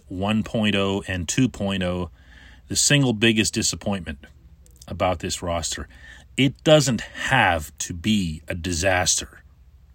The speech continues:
It doesn't have to be what last year's pen was. And that's in large part, before I even get into execution, on the choice of personnel, because it also didn't need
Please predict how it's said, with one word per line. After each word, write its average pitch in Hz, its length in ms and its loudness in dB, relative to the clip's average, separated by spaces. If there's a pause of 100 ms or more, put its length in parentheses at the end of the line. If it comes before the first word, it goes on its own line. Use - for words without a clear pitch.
(380)
It - 220 2
doesn't 135 340 4
have 117 560 2
to - 140 -4
be 90 480 0 (1200)
what 104 320 -2
last 98 480 0
year's 95 240 0
pen 87 420 -6
was. 76 500 -4 (1300)
And 110 160 0
that's 175 240 4
in 127 260 2
large 147 460 6
part, 95 460 -2 (420)
before 135 340 -2
I 131 60 2
even 113 240 2
get 107 160 2
into 127 280 4
execution, 104 840 0 (880)
on 110 160 0
the 98 80 -2
choice 120 380 0
of 98 120 -8
personnel, 101 560 -2
because 90 340 -4
it 107 100 -4
also 117 400 0
didn't 113 440 0
need 98 720 2